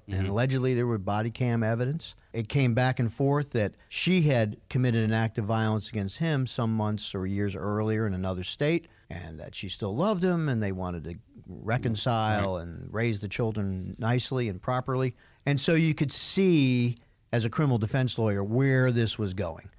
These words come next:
Speaker 1: First step was to downgrade it from a felony domestic violence to a misdemeanor domestic violence simple battery. And now, under Fulton County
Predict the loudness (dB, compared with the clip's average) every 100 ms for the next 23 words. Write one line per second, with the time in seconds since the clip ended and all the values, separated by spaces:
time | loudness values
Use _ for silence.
0 | -6 0 0 2 0 2 -2 -2 -2 2
1 | 2 2 2 2 0 -2 -2 -4 -4 0
2 | 2 2 2 -2 -6 _ -8 -2 -2 -2
3 | -6 -2 0 -2 -4 -2 0 2 2 0
4 | -2 -2 0 0 -2 -2 -4 -4 -4 -4
5 | -2 -2 -4 -6 -6 -6 -6 -2 0 0
6 | -2 -4 _ _ -8 -2 0 2 2 2
7 | 4 2 2 0 -2 _ _ _ -6 -4
8 | -4 -2 -2 0 -2 0 0 2 0 -2